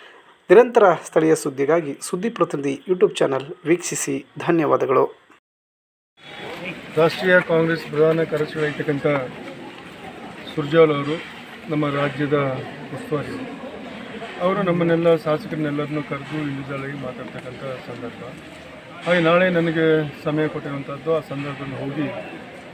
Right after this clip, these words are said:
Speaker 2: ನನ್ನ ಕ್ಷೇತ್ರದ ಬಗ್ಗೆ ಇರ್ಬೋದು, ಅಭಿವೃದ್ಧಿ ಬಗ್ಗೆ ಇರ್ಬೋದು,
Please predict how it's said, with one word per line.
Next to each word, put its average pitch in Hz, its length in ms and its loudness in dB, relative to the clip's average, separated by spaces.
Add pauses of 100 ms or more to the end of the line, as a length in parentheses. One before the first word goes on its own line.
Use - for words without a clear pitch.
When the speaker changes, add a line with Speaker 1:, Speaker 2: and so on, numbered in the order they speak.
(300)
Speaker 2:
ನನ್ನ 165 200 2
ಕ್ಷೇತ್ರದ 185 420 -4
ಬಗ್ಗೆ 160 260 -2
ಇರ್ಬೋದು, 151 500 -2
ಅಭಿವೃದ್ಧಿ 151 300 -4
ಬಗ್ಗೆ 147 200 -6
ಇರ್ಬೋದು, 139 380 -8